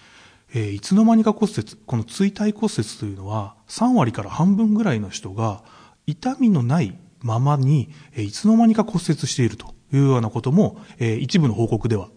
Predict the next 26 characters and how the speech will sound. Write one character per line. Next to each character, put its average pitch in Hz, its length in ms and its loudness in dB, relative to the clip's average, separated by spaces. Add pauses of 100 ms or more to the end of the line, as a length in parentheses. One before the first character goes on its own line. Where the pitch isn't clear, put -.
そ - 160 -4
う - 20 0
い 107 40 -2
っ - 20 -20
た - 140 -12
先 120 200 -4
行 117 140 0
研 110 200 -2
究 98 180 -12
が - 160 -16
あ 110 80 -8
り 120 100 0
ま 165 100 0
す - 120 -6
の 92 120 -6
で、 113 280 0 (580)
え - 240 -10
ー、 139 80 -10 (480)
急 226 180 0
激 240 240 0
な 208 80 4
身 190 240 2
長 180 160 0
の 170 80 4
低 160 200 0
下 - 180 -6